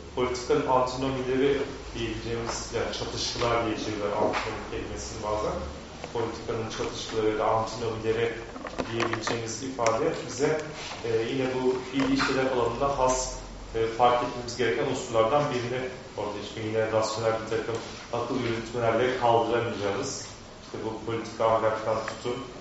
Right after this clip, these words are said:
savaş ve özgürlük, yani bir anda devletin özgürlüğü, e, savaştaki becerisine bağlı ama savaş aynı zamanda, e, bu özgürlüğü kaybetmeyle de alakalı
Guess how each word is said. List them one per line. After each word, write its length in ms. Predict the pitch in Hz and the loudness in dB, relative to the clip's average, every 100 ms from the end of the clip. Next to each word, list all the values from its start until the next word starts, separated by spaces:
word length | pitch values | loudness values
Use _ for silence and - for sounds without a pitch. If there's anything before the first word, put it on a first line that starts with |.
| - - | -14 -12
savaş 540 | - 131 123 127 127 | -2 4 6 6 4
ve 40 | 135 | 4
özgürlük, 600 | 131 127 123 113 107 113 | 4 4 2 -2 -2 2
yani 200 | 107 110 | 2 4
bir 80 | 120 | 4
anda 440 | 107 - 113 - - - - | 4 4 2 0 -4 -10 -4
devletin 460 | 117 113 113 - 123 | 0 0 0 -2 -4
özgürlüğü, 800 | - 113 110 120 117 104 123 127 | -4 -4 -4 -4 -2 -4 -2 -2
e, 40 | |
savaştaki 600 | - 120 117 113 127 127 | 0 2 2 2 0 0
becerisine 500 | 113 110 117 - 127 | 0 0 0 0 2
bağlı 280 | 113 107 - | 4 6 6
ama 80 | - | 4
savaş 340 | - 120 120 120 | 4 4 4 2
aynı 160 | 120 120 | 2 2
zamanda, 520 | 113 113 110 139 - - - - - | 4 4 4 4 2 0 -6 -10 -6
e, 240 | 117 113 107 110 | 2 4 4 2
bu 320 | 120 120 120 - 127 | 0 0 0 0 0
özgürlüğü 680 | 113 117 113 123 143 143 | 0 -2 -2 2 2 2
kaybetmeyle 640 | 127 120 123 127 127 127 131 | 2 4 4 2 2 2 2
de 140 | - - - | 2 0 -2
alakalı 500 | 107 107 104 117 | 0 0 -2 -2